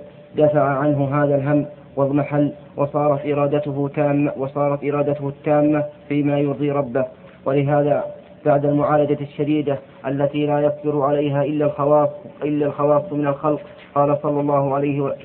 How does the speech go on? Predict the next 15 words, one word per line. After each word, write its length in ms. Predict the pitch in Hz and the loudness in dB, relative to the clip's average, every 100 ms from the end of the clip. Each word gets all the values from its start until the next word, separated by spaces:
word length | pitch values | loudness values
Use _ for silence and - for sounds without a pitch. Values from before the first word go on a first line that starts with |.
| - - - - | -16 -18 -10 0
قال 300 | 143 147 147 | 2 4 2
صلى 200 | 147 147 | 0 0
الله 300 | 147 143 143 | 2 2 2
عليه 220 | 147 147 | 0 0
وسلم: 500 | 143 139 147 147 147 143 - - - | -2 -2 0 2 0 -2 -10 -16 -4
"رب 280 | 147 147 151 | -2 0 -2
السج-، 460 | 143 - 147 - | -6 -6 -6 -4
رب 320 | 151 151 135 147 | -2 0 0 -4
السجن 480 | 139 - 143 147 | -4 -4 -2 0
أحب 500 | 143 143 147 135 143 147 | 0 -2 -2 -2 -2 0
إلي 300 | 147 143 147 | 0 0 0
مما 440 | 143 143 143 139 | 0 0 0 0
يدعونني 640 | 139 135 147 143 143 139 143 | 0 -2 -2 0 0 -2 0
إليه". 200 | 147 135 - - - - - - | -2 -2 -10 -20 -20 -20 -20 -2
الآية. 400 | 139 143 147 135 | 0 2 2 0